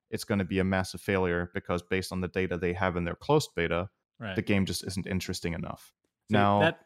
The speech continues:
Speaker 2: that's
Speaker 1: if that's
Speaker 2: another
Speaker 1: what they think, that is really a shame, 'cause again, then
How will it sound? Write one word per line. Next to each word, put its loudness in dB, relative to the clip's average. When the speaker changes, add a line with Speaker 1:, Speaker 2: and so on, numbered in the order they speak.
Speaker 2:
that's 4
Speaker 1:
if 4
that's 6
Speaker 2:
another 6
Speaker 1:
what 4
they 4
think, 0
that 0
is -4
really 0
a -2
shame, 0
'cause -6
again, 0
then 0